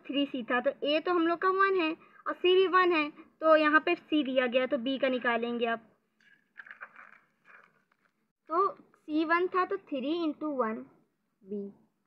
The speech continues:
B भी हमारा कितना निकल आया, थ्री निकल आया B। अब हम लोग D निकालना, बस D बाकी है।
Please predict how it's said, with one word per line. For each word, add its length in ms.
B 200
भी 140
हमारा 380
कितना 300
निकल 300
आया, 220
थ्री 260
निकल 300
आया 200
B। 200
अब 200
हम 140
लोग 160
D 220
निकालना, 480
बस 160
D 140
बाकी 440
है। 120